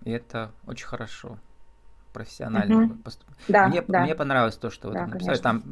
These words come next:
Speaker 1: было написано, что это вы ответили лично, то есть вы лично написали и ответили. Надо сформулировать, у нас время заканчивается,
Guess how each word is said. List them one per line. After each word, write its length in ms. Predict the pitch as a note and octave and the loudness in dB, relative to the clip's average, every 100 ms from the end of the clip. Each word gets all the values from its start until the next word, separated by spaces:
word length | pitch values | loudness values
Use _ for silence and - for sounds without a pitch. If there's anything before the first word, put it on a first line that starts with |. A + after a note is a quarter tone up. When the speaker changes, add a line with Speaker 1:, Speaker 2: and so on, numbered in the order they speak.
| B2+ | -4
Speaker 1:
было 120 | B2+ | -2
написано, 240 | B2 G3+ | -2 -6
что 120 | - - | -8 -8
это 140 | E3 | -4
вы 140 | F3+ | 0
ответили 460 | D3+ - B2+ - A2 | -2 -2 -8 -6 -8
лично, 440 | B2 C3 - F2 | -8 -10 -12 -12
то 80 | E2 | -14
есть 140 | - A#2+ | -14 -8
вы 80 | B2+ | -8
лично 320 | D3+ - G2+ | -8 -10 -10
написали 520 | G2+ - - D3 C#3 | -10 -16 -14 -12 -12
и 40 | - | -14
ответили. 420 | - B2+ - A#2+ - - - | -14 -16 -16 -20 -20 -20 -2
Надо 180 | D#3+ E3+ | 0 0
сформулировать, 560 | - E3 F3 G3+ A3+ E3+ | -2 -2 0 0 0 -2
у 40 | |
нас 100 | C3 | -4
время 180 | D3 C#3+ | -6 -4
заканчивается, 800 | C3+ D3+ F3+ D#3+ C3 - A2 | 0 0 0 -2 -6 -4 -6